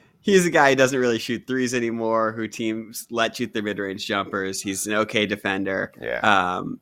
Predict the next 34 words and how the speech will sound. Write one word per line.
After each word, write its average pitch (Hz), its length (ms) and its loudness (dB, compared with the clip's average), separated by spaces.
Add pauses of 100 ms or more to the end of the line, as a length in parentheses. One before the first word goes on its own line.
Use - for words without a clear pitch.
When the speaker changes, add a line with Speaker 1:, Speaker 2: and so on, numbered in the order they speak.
Speaker 1:
he'd 120 120 -4
probably 185 200 6
be 120 100 4
screaming 107 400 0
at 98 80 -2
A 98 140 0
D 98 200 -4
all, 98 380 0
all 110 160 6
year 101 220 0
long, 98 240 -2
calling 95 260 -6
him 95 80 -10
Speaker 2:
Yeah. - 60 -4
Speaker 1:
soft, 104 260 2
which 98 140 -6
might 113 160 2
be 120 100 0
good, 110 180 -2
might 104 160 -2
be 101 100 -6
bad. 104 280 -4 (180)
But 127 120 0
the - 80 -4
question 180 360 6
is, 120 300 6 (240)
maybe 196 200 4
he 480 40 -2
should - 120 -4
go 262 100 6
to 220 80 8
the 165 80 4
Nuggets, 147 400 4
because 113 500 0